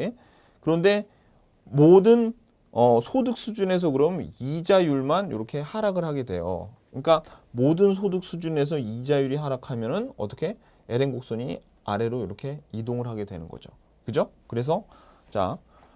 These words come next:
어, 요, 요 와이 제로 똑같은 수준에서 이렇게 되니까 와이 원에서도 이렇게 될 거다. 밑으로 내려고. 와이 투에서도 이렇게 내려가다.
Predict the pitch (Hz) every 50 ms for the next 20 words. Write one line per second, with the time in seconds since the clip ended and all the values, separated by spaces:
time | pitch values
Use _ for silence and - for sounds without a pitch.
0 | _ _ - - - 101 98 98 101 101 101 123 131 131 117 101 104 113 135 139
1 | 120 131 117 101 101 - - 185 - - 175 170 - 185 165 151 143 131 135 -
2 | - - 113 120 117 113 110 92 101 - 117 107 95 90 87 - 123 139 156 170
3 | 147 - - _ _ _ - 95 101 110 120 131 147 170 196 220 226 - _ _
4 | _ _ - - 110 135 156 160 143 120 123 107 104 127 165 247 254 - _ _
5 | _ _ _ _ _ _ _ - 120 123 120 - 156 135 117 92 - - 85 -
6 | 82 - _ _ _ - 117 - - - 120 113 82 - - - - - - _
7 | _ _ _ _ - - 101 104 107 117 147 170 - - - - 285 240 214 175
8 | 147 120 113 127 151 226 277 _ _ _ _ _ _ - 113 117 - 147 113 92
9 | 85 - 69 - - -